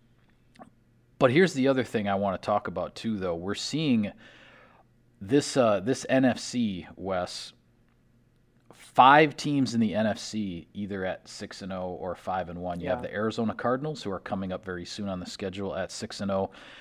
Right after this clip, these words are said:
Speaker 1: The Dallas Cowboys, the Tampa Bay Buccaneers, the Los Angeles Rams, and the Green Bay Packers are at five and one.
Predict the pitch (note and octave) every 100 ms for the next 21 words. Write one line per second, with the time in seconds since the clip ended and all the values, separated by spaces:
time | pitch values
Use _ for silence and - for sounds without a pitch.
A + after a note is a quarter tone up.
0 | - _ - D3+ D#3 - - A2+ G#2+ G#2
1 | G2+ - - C3 B2 G#2+ G#2+ G2+ F#2+ G2
2 | G2 F#2 F2+ - G2 F#2 F#2+ - G#2 G2+
3 | F#2+ F2 - F#2+ F2+ F2 E2 - G2+ F2+
4 | E2 F#2+ F#2+ F2+ F2 F#2+ F#2+ F2 - -
5 | F2+ D#2+ - F#2 F#2+ D#2+ E2+ F#2+ E2